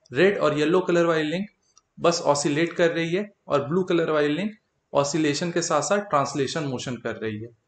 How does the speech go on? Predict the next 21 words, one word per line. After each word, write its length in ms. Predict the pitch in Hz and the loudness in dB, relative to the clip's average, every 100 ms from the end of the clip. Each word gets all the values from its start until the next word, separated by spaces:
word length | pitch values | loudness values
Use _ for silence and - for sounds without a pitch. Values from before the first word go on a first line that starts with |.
| _ 143 | _ -8
तो 60 | |
ये 180 | 139 160 | -2 0
एग्जांपल 460 | 156 165 143 165 151 | 0 -2 0 0 -2
हो 120 | 151 | -2
गया 180 | 151 151 | -4 -4
हमारे 320 | 151 151 202 - - | -2 -2 -4 -8 -8
double 300 | 117 139 151 | -2 0 2
rocker 380 | 147 139 190 - | 2 2 -2 -4
mechanism 560 | 131 123 120 113 123 113 | -6 0 0 0 -6 -6
का। 240 | 107 107 - _ _ _ _ _ _ _ _ _ _ _ _ _ - _ _ _ _ _ 719 _ _ _ - _ _ _ _ 196 | -8 -12 -14 _ _ _ _ _ _ _ _ _ _ _ _ _ -20 _ _ _ _ _ _ _ _ _ -20 _ _ _ _ 2
अब 220 | 196 - | 2 0
class 360 | 196 196 185 - | 4 4 4 -2
two 120 | 240 185 | -2 4
bar 220 | 180 156 | 4 4
लिंकेज 320 | 151 151 147 | -2 -2 -4
के 100 | 151 | -2
बारे 200 | 131 127 | -2 -2
में 100 | 120 | -4
जान 260 | 120 113 113 | -6 -6 -8
लेते 240 | 117 - | -12 -14
हैं। 160 | 127 | -16